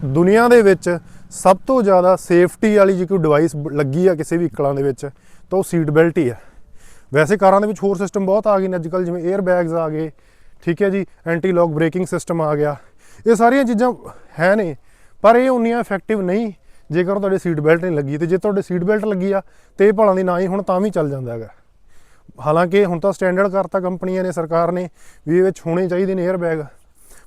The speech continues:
ਪਰ ਸੀਟ ਬੈਲਟ ਕਿਤੇ ਨਾ ਕਿਤੇ ਸਭ ਤੋਂ ਜ਼ਿਆਦਾ ਇਫੈਕਟਿਵ ਚੀਜ਼ ਆ। ਹੁਣ ਮੈਂ ਤੁਹਾਡੇ ਨਾਲ ਇਹ ਗੱਲ ਕਿਉਂ ਕਰਨ ਲੱਗਿਆ, ਕਈ ਮੇਰੇ ਨੋਨ ਹੈਗੇ ਬੰਦੇ, ਉਹ ਸੀਟ ਬੈਲਟ ਲਾਉਂਦੇ ਨਹੀਂ,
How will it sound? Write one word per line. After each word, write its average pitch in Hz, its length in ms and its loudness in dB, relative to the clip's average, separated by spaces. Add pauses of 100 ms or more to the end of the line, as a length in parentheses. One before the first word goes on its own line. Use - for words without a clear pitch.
ਪਰ 208 120 4
ਸੀਟ 220 260 0
ਬੈਲਟ 240 220 2
ਕਿਤੇ 208 180 -4
ਨਾ 202 80 -2
ਕਿਤੇ 196 180 -6
ਸਭ 208 240 -8
ਤੋਂ 240 120 -4
ਜ਼ਿਆਦਾ 185 300 -2
ਇਫੈਕਟਿਵ 175 460 -4
ਚੀਜ਼ 175 240 -2
ਆ। 143 100 -2 (1300)
ਹੁਣ 175 280 2 (340)
ਮੈਂ 165 200 2
ਤੁਹਾਡੇ 220 180 2
ਨਾਲ 214 160 2
ਇਹ 226 60 2
ਗੱਲ 208 160 2
ਕਿਉਂ 196 180 -2
ਕਰਨ 190 160 0
ਲੱਗਿਆ, 180 260 -2 (1300)
ਕਈ 202 160 2
ਮੇਰੇ 220 400 4 (400)
ਨੋਨ 175 300 0
ਹੈਗੇ 196 280 2
ਬੰਦੇ, 180 300 0 (840)
ਉਹ 185 60 -4
ਸੀਟ 185 240 -2
ਬੈਲਟ 196 320 4 (920)
ਲਾਉਂਦੇ 170 340 4
ਨਹੀਂ, 185 160 -2